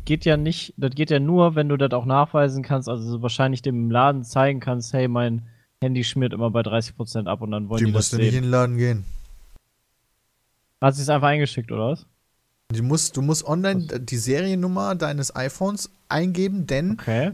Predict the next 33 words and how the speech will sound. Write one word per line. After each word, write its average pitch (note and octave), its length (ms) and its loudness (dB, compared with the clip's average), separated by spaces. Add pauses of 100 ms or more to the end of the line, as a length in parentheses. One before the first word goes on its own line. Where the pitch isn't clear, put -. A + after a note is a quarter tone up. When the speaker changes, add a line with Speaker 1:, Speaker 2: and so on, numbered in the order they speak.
(120)
Speaker 2:
äh, C#3 260 2
dieses C3+ 380 -4
Problem, D3 760 -4 (400)
ähm, B2+ 340 -2
Moment, G2+ 380 -2
es C#3+ 1160 -2
sind C3 200 -4
nur F3+ 260 2
Geräte D#3 400 0
betroffen, D#3 720 -4
die B2+ 120 -4
zwischen C#3 340 -4
September E3 520 0
und D#3+ 140 -2
Oktober D3 420 -2
zweitausendfünfzehn A#2+ 840 -4
hergestellt F#2+ 600 -4
wurden, F#2 240 -6
Speaker 1:
Ah, B2 80 0
lol. C3 260 2
Speaker 2:
offensichtlich. C3+ 400 2 (600)
Und A2+ 80 -6
dann B2 160 0
kannst D3 280 0
du C#3 80 4
halt B2 160 2
diese A2 180 -2
Seriennummer D#3+ 500 0
eingeben D#3 380 0
und C3+ 100 -4
dann B2+ 120 -2
überprüfen D3+ 560 0
die, E3 320 -2